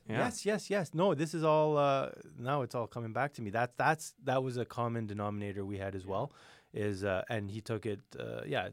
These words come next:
Speaker 2: Trent's year, and so that got us talking, and he had gotten out of the film and pursued music
Speaker 1: Mm-hmm.
Speaker 2: and, um, tech stuff, I T stuff.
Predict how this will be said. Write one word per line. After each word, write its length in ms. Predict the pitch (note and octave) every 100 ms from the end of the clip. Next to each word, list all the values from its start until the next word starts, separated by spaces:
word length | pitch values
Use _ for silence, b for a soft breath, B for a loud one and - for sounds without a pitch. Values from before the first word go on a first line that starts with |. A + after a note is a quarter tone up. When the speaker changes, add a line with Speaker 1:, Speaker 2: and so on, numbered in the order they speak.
| -
Speaker 2:
Trent's 340 | - A2+ G#2+ -
year, 280 | G#2 C3 D3+ b b b -
and 180 | A2 -
so 300 | B2+ G#2 G#2+
that 240 | G#2 G#2 _ _ _ _
got 160 | G2 F#2+
us 120 | F#2
talking, 520 | - D#2+ - A2+ B2+
and 240 | G#2+ F#2+ F2+
he 160 | D3
had 200 | C3+ A2
gotten 300 | - B2 B2 A2+
out 220 | A#2+ C3
of 220 | A#2 G#2+
the 80 | G#2+
film 720 | - - C3 A#2+ A2+ A2+ A#2 -
and 360 | A#2+ A2+ A2 G#2+
pursued 320 | A#2 - A#2
music 480 | G2+ G2 A2+ C#3 - -
Speaker 1:
Mm-hmm. 300 | A2+ - -
Speaker 2:
and, 340 | G#2+ G#2 G2+ G2
um, 560 | F#2+ F#2+ F#2 F#2 F2+ -
tech 320 | A2+ G#2 -
stuff, 440 | - - A#2 B2+ A#2
I 100 | G2+
T 200 | - G#2+
stuff. 360 | - A#2 C3